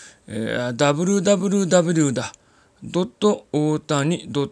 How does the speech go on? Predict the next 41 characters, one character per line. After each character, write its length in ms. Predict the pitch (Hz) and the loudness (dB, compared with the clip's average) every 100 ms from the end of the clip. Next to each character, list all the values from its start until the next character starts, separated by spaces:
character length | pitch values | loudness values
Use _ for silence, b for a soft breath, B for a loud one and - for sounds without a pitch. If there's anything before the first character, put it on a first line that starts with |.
| _ | _
ト 240 | - 185 - | -2 -2 -2
サ 200 | 151 135 | -2 -2
ポ 280 | 127 120 123 | -2 -4 -4
ー 20 | |
ト 240 | - 202 | -2 -2
と 260 | 202 _ 175 | -4 _ 0
い 120 | 165 | 0
う 40 | |
と 140 | 139 160 | 0 -2
こ 80 | 160 | 0
ろ 80 | |
に 60 | 143 | 0
ね、 180 | 135 131 B B B - | 0 -2 B B B -14
え 760 | 110 110 107 110 104 87 87 - | -8 -6 -6 -8 -10 -14 -20 -6
ー、 40 | |
市 160 | - 143 | 0 0
民 320 | 139 143 139 | 2 0 0
メ 120 | 143 | 0
デ 60 | 135 | 0
ィ 240 | 127 123 | 0 0
ア 60 | 113 | 0
宮 240 | 117 127 | 0 0
崎 420 | 123 123 - 123 - | 0 -2 -4 -6 2
シ 360 | - 139 160 | 4 4 2
ー 100 | 160 | 2
エ 40 | 165 | 2
ム 180 | 165 160 | 2 2
エ 160 | 160 | 2
ム 260 | 156 151 151 _ B B B - | 2 0 -2 _ B B B -8
の 160 | 147 | -6
ホ 260 | 151 - 131 | -6 -6 -6
ー 20 | |
ム 160 | 135 120 | -4 -4
ペ 180 | 123 120 | -4 -4
ー 20 | |
ジ 160 | 113 | -4
が 120 | 113 110 | -4 -4
あ 40 | |
り 60 | 113 | -4
ま 180 | 113 | -6
す。 160 | 110 - | -8 -12